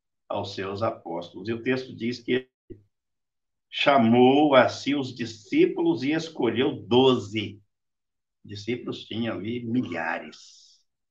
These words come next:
Seguiam Jesus. Bem verdade que muitos interessados, ou a maioria talvez,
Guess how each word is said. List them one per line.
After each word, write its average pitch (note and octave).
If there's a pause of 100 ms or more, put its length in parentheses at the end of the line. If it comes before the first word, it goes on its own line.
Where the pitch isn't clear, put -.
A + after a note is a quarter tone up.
Seguiam - (680)
Jesus. F#2 (880)
Bem -
verdade A2
que A2+
muitos G#2
interessados, F#2+
ou G2+
a F#2+
maioria F#2+
talvez, G#2+